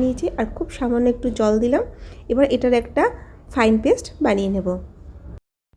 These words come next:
তো দেখুন, আমি ফাইন পেস্ট বানিয়ে নিয়েছি। এবার আপনাদের দেখাচ্ছি কীরকম পাতলা করতে হবে। তো এরকম পাতলা রাখতে হবে, এর থেকে ঘনও না হয়, এর থেকে যেন পাতলাও না হয় জলের মতো। তো এবারে আমি এটা একটা ছড়ানো পাত্রের মধ্যে নিয়ে নিয়েছি।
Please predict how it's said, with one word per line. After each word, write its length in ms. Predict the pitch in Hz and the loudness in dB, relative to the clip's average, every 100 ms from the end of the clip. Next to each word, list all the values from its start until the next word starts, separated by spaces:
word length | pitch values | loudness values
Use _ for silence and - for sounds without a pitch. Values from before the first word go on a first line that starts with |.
| - _ - - - - - | -20 _ -20 -20 -20 -20 2
তো 60 | 285 302 | 4 6
দেখুন, 240 | 311 302 440 - | 6 4 2 2
আমি 160 | 240 | 2
ফাইন 260 | 247 233 226 | 6 6 6
পেস্ট 220 | 233 254 233 | 4 2 6
বানিয়ে 300 | 226 233 269 | 4 6 4
নিয়েছি। 300 | 254 226 359 - | 4 2 -2 0
এবার 160 | 254 226 | 4 4
আপনাদের 280 | 226 247 269 240 | 2 0 0 2
দেখাচ্ছি 360 | 226 269 269 277 302 | 0 0 -2 -4 0
কীরকম 300 | 220 214 294 - | 0 2 2 4
পাতলা 300 | 226 226 214 | 2 2 0
করতে 200 | 214 196 202 | -2 -2 -2
হবে। 200 | 185 190 - - - | -2 -6 -12 -20 -12
তো 80 | - - | -2 2
এরকম 280 | 240 247 285 294 | 4 4 4 6
পাতলা 260 | 214 214 254 | 4 4 2
রাখতে 280 | 254 - 277 | 2 2 2
হবে, 140 | 269 311 - | 2 0 2
এর 140 | 233 - | 0 0
থেকে 240 | 254 - 262 254 - - - - | -4 2 2 2 -4 -20 -10 2
ঘনও 260 | 233 240 269 285 | 6 8 8 6
না 60 | 285 285 | 6 4
হয়, 140 | - 247 | 2 0
এর 80 | 226 | 0
থেকে 180 | 240 247 | -4 -2
যেন 180 | 240 233 453 - - - 233 | 0 2 0 -4 -20 0 4
পাতলাও 360 | 220 226 208 | 4 4 4
না 120 | 196 190 | 4 2
হয় 180 | 196 190 | 2 2
জলের 300 | 190 185 180 | 4 2 0
মতো। 200 | 175 - 190 - - | -6 -8 -14 -16 -20
তো 80 | - - | -8 4
এবারে 300 | 240 247 269 240 | 6 8 6 4
আমি 120 | 226 240 | 4 4
এটা 120 | 254 | 2
একটা 160 | 254 254 | -2 -4
ছড়ানো 340 | - 220 220 247 240 | 2 2 4 2 0
পাত্রের 320 | 214 - 233 | -2 0 0
মধ্যে 200 | 240 233 262 | 0 0 2
নিয়ে 180 | 247 | 4
নিয়েছি। 260 | 247 254 | 4 4